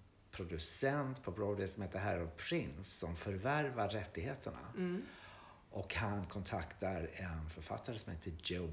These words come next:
Speaker 1: Masteroff som ska skriva the book, som de säger där, librettot då.
Speaker 2: Mm.
Speaker 1: Och de vill, tycker inte om den här musiken som skrevs till Welcome to Berlin. Den är
Speaker 2: Mm.
Speaker 1: för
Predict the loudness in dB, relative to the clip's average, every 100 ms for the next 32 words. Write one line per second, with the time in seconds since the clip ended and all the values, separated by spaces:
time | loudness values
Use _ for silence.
0 | -2 0 0 0 2 2 2 -2 -4 -4
1 | -2 0 -2 0 0 0 0 -2 -2 -4
2 | -6 -10 -18 -6 -4 0 -2 -2 -4 -4
3 | -2 -2 -2 0 0 2 0 0 -2 0
4 | -2 -2 -4 -2 2 4 4 2 -4 -18
5 | -20 -20 -20 -10 -4 -4 -4 -2 6 6
6 | 6 4 2 2 0 0 0 2 0 2
7 | 0 2 2 2 2 4 4 2 -2 -2
8 | 0 0 -2 0 0 0 -4 -4 -2 0
9 | 0 -2 -2 -2 -2 -2 0 0 0 0
10 | 0 2 2